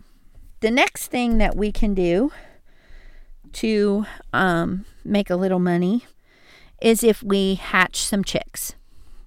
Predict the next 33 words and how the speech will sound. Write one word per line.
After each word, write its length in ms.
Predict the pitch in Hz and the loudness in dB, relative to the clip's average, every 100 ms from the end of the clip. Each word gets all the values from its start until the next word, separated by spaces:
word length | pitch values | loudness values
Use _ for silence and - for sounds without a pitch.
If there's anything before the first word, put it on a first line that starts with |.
| - - | -18 -12
to 160 | - | -10
sell. 340 | 185 - - 165 - - - - - - - - - - - - - | -8 -6 -6 -8 -14 -20 -20 -20 -20 -20 -20 -20 -20 -20 -20 -20 -20
So 300 | - - 165 | -6 -2 -2
first 420 | - - 233 294 - | -2 -6 -2 0 2
of 80 | |
all, 280 | 220 202 220 - - | 4 4 2 -2 0
obviously 480 | 202 220 226 269 277 | 2 2 0 0 0
that 180 | 220 | 0
requires 500 | 214 226 - 202 220 | 0 -4 0 2 2
a 60 | 254 | 0
rooster. 520 | 233 196 - 220 247 - - - - - - - _ | 0 0 -2 -2 -2 -2 -12 -20 -20 -20 -20 -20 _
Um, 400 | - 190 180 180 - - | -4 0 0 -2 -6 -16
so 640 | - - 220 196 185 180 180 - - - - | -10 -4 0 0 2 0 -4 -12 -20 -20 -6
if 300 | 202 196 202 | -2 -2 -4
you 160 | 202 | -6
don't 420 | 180 202 233 302 | -2 2 2 2
have 220 | 220 240 214 | 0 0 0
a 80 | |
rooster, 600 | 202 190 185 - 208 247 - - - - - | -2 -2 -2 -2 -2 -2 -4 -14 -16 -12 -10
um, 320 | 185 190 190 | -6 -4 -6
you're 300 | - 214 226 | -6 -4 -2
gonna 220 | 214 214 208 | -2 -2 -2
need 220 | 202 202 | -2 -4
to 60 | |
buy 200 | 202 190 | -2 -2
hatching 440 | 190 277 320 - 180 | 0 -2 -2 -2 -2
eggs, 380 | 170 208 247 - | 0 -4 -4 -6
which 240 | - - | -4 -4
we'll 100 | 175 | -6
talk 280 | - 190 - | -2 -4 -2
about 260 | 185 - | -4 -2
next. 500 | 185 175 196 - - - - - - - - - | 0 0 -2 -8 -16 -14 0 2 2 -6 -8 -4
Um, 380 | 196 180 170 | 0 0 -2